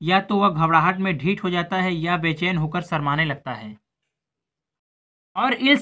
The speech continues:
so underly say that he apes ashamed of his way existence।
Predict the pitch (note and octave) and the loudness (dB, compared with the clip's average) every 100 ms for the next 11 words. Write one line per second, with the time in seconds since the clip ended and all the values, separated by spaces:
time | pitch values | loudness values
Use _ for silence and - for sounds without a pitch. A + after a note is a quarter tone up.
0 | - - A#3+ D3+ - _ _ _ _ _ | 4 6 6 4 -4 _ _ _ _ _
1 | E3 E3+ F#3+ A3 E3 - _ _ - A3+ | -4 0 2 4 2 -4 _ _ -6 2
2 | B3+ G3+ D3 B2+ - _ _ _ _ - | 4 6 4 0 -12 _ _ _ _ -2
3 | A3 G3 - _ _ _ _ - F#3 G#3+ | 2 2 0 _ _ _ _ -6 -2 -2
4 | - G#3+ - _ _ _ _ _ _ - | -4 -10 -12 _ _ _ _ _ _ -10
5 | F3 G#3 A#3 A#3+ A#3 G#3 _ _ - F3+ | -4 2 4 4 0 -2 _ _ -2 4
6 | G#3 - G#3 G#3+ - - _ D3 G3 G3+ | 4 4 2 2 0 -10 _ 0 4 4
7 | G2 - _ _ _ _ _ _ _ _ | 0 -10 _ _ _ _ _ _ _ _
8 | _ _ F3+ D#3+ F#3 G#3+ F3 - - | _ _ -10 -6 2 4 4 0 -10